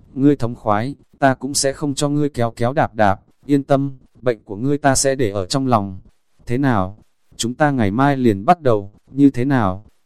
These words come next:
Công tử diễn nhưng thật ra không có gì ý kiến, dù sao liền trước mắt tình huống này, nên giải quyết trên cơ bản đã giải quyết, chỉ là, ngươi tính toán khi nào rời đi?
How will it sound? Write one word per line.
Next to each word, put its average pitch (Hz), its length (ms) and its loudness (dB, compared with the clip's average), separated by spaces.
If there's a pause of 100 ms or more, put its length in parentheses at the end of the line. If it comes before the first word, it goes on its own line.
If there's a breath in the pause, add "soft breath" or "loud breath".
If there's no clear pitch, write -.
(300)
Công 143 160 -2
tử 113 180 -2
diễn 139 240 0
nhưng 147 200 2
thật 101 200 -2
ra 135 200 2
không 139 220 -6
có 127 160 -2
gì 135 220 2
ý 104 160 -2
kiến, 123 320 -2 (220)
dù 113 200 -2
sao 151 240 2
liền 113 240 2
trước 185 180 2
mắt 180 220 0
tình 110 180 0
huống 117 220 -4
này, 104 340 -2 (200)
nên 139 220 2
giải 123 200 0
quyết 196 220 2
trên 139 200 -2
cơ 143 160 -2
bản 104 240 0
đã 120 140 0
giải 139 200 0
quyết, 165 260 4 (260)
chỉ 101 180 -2
là, 98 440 0
ngươi 143 220 2
tính 117 220 -4
toán 110 240 -2
khi 143 200 -2
nào 110 240 2
rời 104 220 0
đi? 143 280 -2